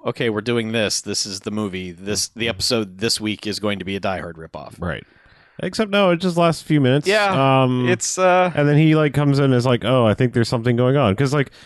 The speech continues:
Speaker 2: they've taken, you know, they have camera people there. They, they, they do a live broadcast. They make it look like it's all Veronica Corningstone's idea.
Speaker 1: Right, 'cause the news producer outside is just like,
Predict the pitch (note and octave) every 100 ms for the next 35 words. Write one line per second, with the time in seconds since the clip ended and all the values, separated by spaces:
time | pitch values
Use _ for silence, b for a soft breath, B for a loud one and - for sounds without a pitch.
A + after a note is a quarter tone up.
0 | B G#3 F#3+ D#3+ C3 A#2 A2+ A#2+ G2 G2
1 | G2 F2 D#2+ - - - C3 B2 C3 B2
2 | A2+ A#2 B2 A#2+ G2+ F2 F2+ F#2 F2+ F#2+
3 | F#2+ F2+ G2+ G2+ E2+ G#2 F#2+ G#2 F#2+ G2
4 | F#2+ F#2+ F2 F2+ G2+ G#2 G2 E2+ b b
5 | b b F#2 E2+ G#2 G2 F#2 F#2 F#2+ F#2
6 | - C#3+ D3 C3+ C#3 C3 B2 B2 A2+ A#2
7 | A#2 A2+ F2 E2+ - A2 - A#2+ G2 -
8 | B2+ D3 C3 A2+ A2+ G#2+ A2 G#2+ - C#3
9 | A2+ F#2 F#2 E2+ F#2+ - F#2+ F2+